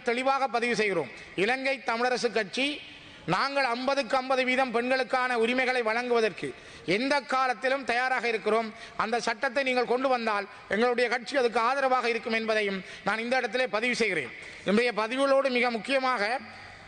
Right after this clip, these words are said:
இன்று இந்த நாட்டிலே ஒரு மிகப்பெரிய இடர் நடந்து கொண்டிருக்கிறது. மிகப்பெரிய வெள்ளப்பெருக்கு காரணமாக நாட்டினுடைய இருபத்தி மூன்று மாவட்டங்களில் எண்பத்தி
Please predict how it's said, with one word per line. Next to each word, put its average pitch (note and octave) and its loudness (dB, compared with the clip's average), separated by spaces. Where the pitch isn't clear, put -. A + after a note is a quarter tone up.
இன்று A#3+ 4
இந்த B3+ 0
நாட்டிலே C4 0
ஒரு G3 2
மிகப்பெரிய C4 0
இடர் C#4 0
நடந்து B3 0
கொண்டிருக்கிறது. F3 -2
மிகப்பெரிய B3 0
வெள்ளப்பெருக்கு A3+ 0
காரணமாக G#3 0
நாட்டினுடைய C4 2
இருபத்தி C4 2
மூன்று C4 2
மாவட்டங்களில் A3+ 0
எண்பத்தி C4+ 0